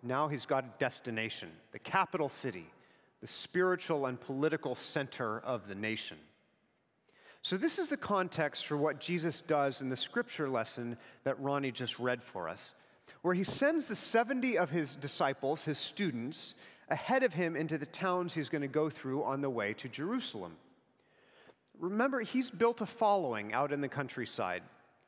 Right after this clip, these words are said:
He's being hailed as the son of David, the legend, descendant of the legendary king, and now he's on his way to the capital city. And he's sending his followers ahead of him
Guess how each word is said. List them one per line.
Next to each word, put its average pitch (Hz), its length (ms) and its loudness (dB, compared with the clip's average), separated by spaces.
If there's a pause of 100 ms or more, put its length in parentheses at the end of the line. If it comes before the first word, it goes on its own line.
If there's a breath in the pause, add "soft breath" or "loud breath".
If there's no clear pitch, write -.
(340 soft breath)
He's 220 200 2
being 247 260 0
hailed 208 480 4
as 170 160 2
the 151 220 4
son 233 360 0
of 170 160 0
David, 151 440 4
the 131 100 2
legend, 151 440 2
descendant 202 600 2
of 147 100 -2
the 147 120 0
legendary 151 640 2
king, 127 340 -4
and 127 140 -2
now 196 200 4
he's 185 260 0 (300 loud breath)
on 202 240 6
his 180 240 0
way 151 280 4
to 151 140 -6
the 139 100 0
capital 143 440 0
city. 85 380 -6 (480 loud breath)
And 147 140 0
he's 160 160 0
sending 240 400 2
his 190 160 0
followers 208 600 4
ahead 220 360 2
of 196 140 4
him 165 380 -2